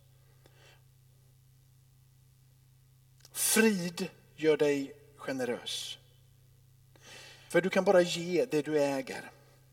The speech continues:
Och om du äger frid, så är det det som kommer komma ut ur dig.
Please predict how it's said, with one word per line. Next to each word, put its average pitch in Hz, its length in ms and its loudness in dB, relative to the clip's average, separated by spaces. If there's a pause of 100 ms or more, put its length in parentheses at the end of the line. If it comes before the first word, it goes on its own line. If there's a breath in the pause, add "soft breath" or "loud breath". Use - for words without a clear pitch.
Och - 140 -10
om 165 140 -6
du 170 160 -2
äger 151 340 -2
frid, 131 480 -8 (760 soft breath)
så - 160 -8
är 147 80 2
det 143 100 -6
det 131 140 -4
som 117 140 -10
kommer 110 200 -12
komma 113 280 -10
ut - 240 -14
ur - 40 -20
dig. - 260 -18